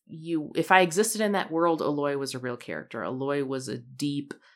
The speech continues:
well-developed character. And a lot of the characters in that game are to that level of detail, I think. Um, and then just going along with her journey,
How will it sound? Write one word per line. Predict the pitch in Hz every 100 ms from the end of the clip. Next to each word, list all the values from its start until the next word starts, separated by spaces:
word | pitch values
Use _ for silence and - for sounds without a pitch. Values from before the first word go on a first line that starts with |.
| _ _ _ _
well-developed | 139 135 139 143 143 131 131 127 -
character. | - 131 127 139 131
And | - 160
a |
lot | 175 254 359
of |
the | 349
characters | - 247 233 220
in | 185
that | 175 160 156
game | 151 151 147 -
are | - 131 156 277 - _ _ _ _ _ _ -
to | 226
that | 226 -
level | 202 202 214 220
of | 190 170
detail, | 185 190 208
I | 196 196
think. | 202 208 - - - - - - - -
Um, | 160 151 147 -
and | 175
then | 180
just | 185 196 -
going | 175 175
along | 170 165 160 160
with | 143 -
her | 151 143
journey, | 147 208 220 220 220 220